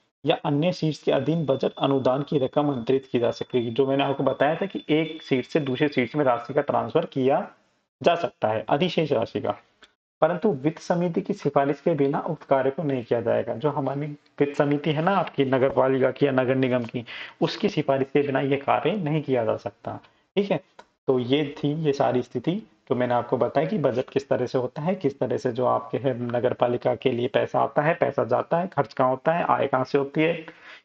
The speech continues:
ये सारी चीज़ें, नगर पालिका निधि क्या होता है, ये मैंने आपको इस वीडियो में बताई है,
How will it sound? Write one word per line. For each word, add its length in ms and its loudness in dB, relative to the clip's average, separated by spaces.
ये 120 4
सारी 240 0
चीज़ें, 300 0
नगर 240 2
पालिका 300 2
निधि 260 0
क्या 140 2
होता 220 0
है, 160 0
ये 80 2
मैंने 200 -4
आपको 320 0
इस 120 -4
वीडियो 240 0
में 100 -4
बताई 300 0
है, 180 -2